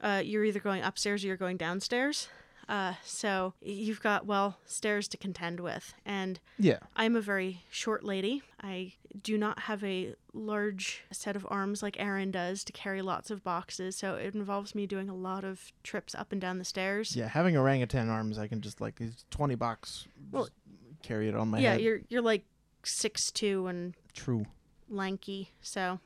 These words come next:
Speaker 1: yeah, it's a lot easier for you than for me. So I,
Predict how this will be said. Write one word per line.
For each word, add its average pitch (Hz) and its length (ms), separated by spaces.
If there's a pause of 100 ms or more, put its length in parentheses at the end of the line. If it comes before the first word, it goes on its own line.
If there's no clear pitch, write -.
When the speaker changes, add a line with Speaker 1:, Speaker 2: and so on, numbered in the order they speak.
(200)
Speaker 1:
yeah, 214 160
it's 208 160
a 220 60
lot 214 160
easier 202 360
for 208 160
you 208 200
than 185 160
for 190 180
me. 190 280
So 196 260
I, 226 360